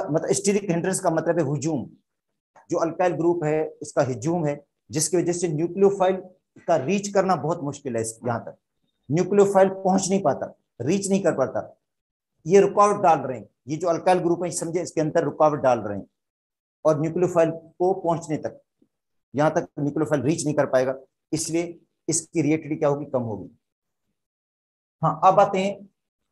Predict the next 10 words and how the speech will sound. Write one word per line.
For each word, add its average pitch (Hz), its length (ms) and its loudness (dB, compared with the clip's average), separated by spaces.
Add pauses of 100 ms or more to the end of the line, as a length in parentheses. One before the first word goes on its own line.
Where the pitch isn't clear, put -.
formaldehyde 190 640 6
पे। 190 100 -2 (2500)
तो 156 60 -8
formaldehyde 175 520 4
में 175 100 -4
देखो 175 200 -4
कोई 196 240 2
रुकावट 175 360 6
नहीं 131 200 -4
है, 95 60 -10